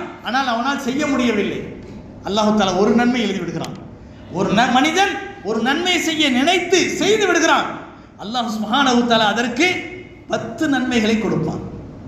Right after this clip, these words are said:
பத்து நன்மைகளுக்கு குறைவாக ஒன்பது நன்மை என்ற அகராதியே கிடையாது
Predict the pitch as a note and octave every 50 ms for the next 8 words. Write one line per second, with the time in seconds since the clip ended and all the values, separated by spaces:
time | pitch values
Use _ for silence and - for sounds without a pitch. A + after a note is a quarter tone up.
0 | - - - G#3+ A3+ - - - F4+ E4+ E4 D#4+ E4 E4+ E4+ D#4+ D4 D#4+ D#4 -
1 | - D4 - - - C4+ D#4 F4+ G4 F#4+ F4+ E4+ D#4 C#4+ C#4+ B3 - - - -
2 | - - - A3 C#4 - - F#4 F#4 F#4 F#4 F4 D#4+ D#4 D#4+ E4+ F4 F4 E4+ E4
3 | D#4+ D#4+ D#4 D4+ D4+ C#4 B3 G#3+ G#3+ - - F3+ A3 A3 C#4+ E4 E4+ E4+ D#4+ E4
4 | E4 E4 D#4 - C#4 C#4 C4+ A#3+ A3 G3